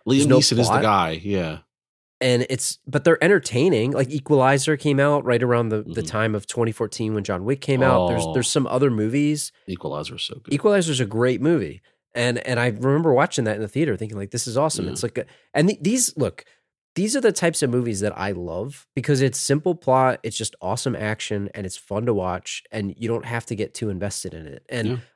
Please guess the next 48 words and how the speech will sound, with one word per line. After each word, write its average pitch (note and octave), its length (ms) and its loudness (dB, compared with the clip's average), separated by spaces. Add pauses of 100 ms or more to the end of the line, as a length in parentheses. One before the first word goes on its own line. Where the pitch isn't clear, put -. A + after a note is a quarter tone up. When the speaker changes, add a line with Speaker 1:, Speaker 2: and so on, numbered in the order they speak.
(160)
Speaker 1:
I C3 80 0
think F3 240 2
it's, - 200 -2
it's, C#3 180 -2
like, C3+ 120 -4
a B2 60 -4
good A#2 220 2
segue D3 380 2
'cause A2+ 140 -4
I A2+ 80 2
wanna C3+ 260 0
talk C3 300 -4
to - 140 -8
you G#2+ 80 2
about, G2+ 420 0 (640)
like, A2 240 -4
J A#2+ 200 2
C D#3 220 0
V C3+ 220 -2
D G#2 500 -2 (760)
as D3+ 300 4
an D3 180 4
action C3 400 0
star G2+ 540 0
in A2 220 -2
the G#2 40 0
nineties. G2 520 -4
So A#2+ 80 -2
you A2+ 120 0
mentioned D3 360 2
some C3+ 160 0
of B2 100 -2
his G#2 160 -4
movies G2+ 480 -2
earlier. F2+ 540 -6 (960)
I C3+ 140 6
am D#3+ 280 4 (100)
honestly, B2+ 400 2
right G#2+ 220 0
now, G#2+ 240 -4
I'm G2 100 -2
on G2 120 -4
a F#2+ 40 -4
J F#2 200 -4
C F#2 180 -8
V F2 100 -8
D E2+ 120 -10
kick. - 340 -18